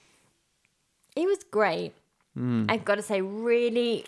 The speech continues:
Speaker 1: really enjoyed it. Yeah, it got a bit fresh towards the evening, but thank goodness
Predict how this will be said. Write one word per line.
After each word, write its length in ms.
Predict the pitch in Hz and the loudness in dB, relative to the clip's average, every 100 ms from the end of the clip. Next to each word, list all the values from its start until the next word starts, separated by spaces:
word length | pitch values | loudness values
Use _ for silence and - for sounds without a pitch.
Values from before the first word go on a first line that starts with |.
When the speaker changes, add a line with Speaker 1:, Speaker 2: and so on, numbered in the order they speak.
| - | -8
Speaker 1:
really 560 | 196 202 208 214 202 | -6 -2 2 2 2
enjoyed 340 | 196 196 208 196 | -2 -2 -4 -2
it. 60 | |
Yeah, 160 | - 294 | 0 0
it 80 | 277 | 2
got 160 | 294 | 0
a 40 | 233 | 2
bit 180 | 233 - | -2 -2
fresh 300 | - 254 - | -2 -2 -4
towards 340 | - 226 208 | -4 -2 -2
the 80 | 226 | -4
evening, 400 | 226 233 233 226 | -4 -4 -6 -4
but 120 | 196 | -8
thank 360 | - 190 196 - | -8 -10 -10 -6
goodness 540 | 277 240 214 240 - | -6 -4 -4 -6 -8